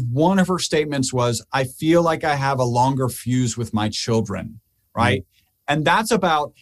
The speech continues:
Speaker 1: anxiety and being calm and being able to handle a situation. I have, I have eleven-year-old twins, and being able to handle a situation that, you know,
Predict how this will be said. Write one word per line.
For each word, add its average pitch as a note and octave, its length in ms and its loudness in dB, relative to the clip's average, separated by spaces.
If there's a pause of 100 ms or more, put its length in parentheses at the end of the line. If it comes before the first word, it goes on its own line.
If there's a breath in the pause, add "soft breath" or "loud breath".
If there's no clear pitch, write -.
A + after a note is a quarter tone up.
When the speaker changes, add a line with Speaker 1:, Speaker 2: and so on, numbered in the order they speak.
(140 soft breath)
Speaker 1:
anxiety C#3 1040 0 (160 loud breath)
and A2+ 400 2 (100)
being C3 260 2
calm C#3+ 680 0 (180 loud breath)
and B2 140 -2
being B2+ 140 0
able A#2+ 160 -2
to A2+ 60 -2
handle B2 340 0
a A2+ 60 0
situation. A#2 380 -2
I B2 100 0
have, A#2 100 0 (100)
I A2 60 -2
have A2+ 100 0
eleven-year-old A2+ 560 0
twins, A2+ 400 2 (180 loud breath)
and - 100 -6
being C3+ 140 4
able B2+ 180 2
to A#2 60 0
handle B2+ 420 0
a A#2 60 0
situation A2+ 680 0 (220 loud breath)
that, A2+ 380 0
you A2 100 0
know, G2 220 -4